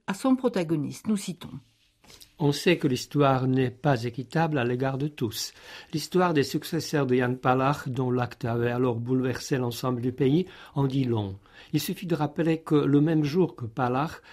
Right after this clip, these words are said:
Speaker 2: un ouvrier de la ville de Plzeň, Jan Hlavatý, s'était lui aussi immolé par le feu, mais son acte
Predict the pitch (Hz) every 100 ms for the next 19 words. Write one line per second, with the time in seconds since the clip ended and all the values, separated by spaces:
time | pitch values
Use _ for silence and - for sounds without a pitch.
0 | - - 165 165 139 151 143 117 123 117
1 | 117 123 123 - 151 131 135 120 123 123
2 | 113 127 127 127 - 143 - 117 127 117
3 | 120 127 117 - 143 131 123 123 123 131
4 | 120 123 113 - 170 170 - - - 165
5 | 165 175 160 156 - -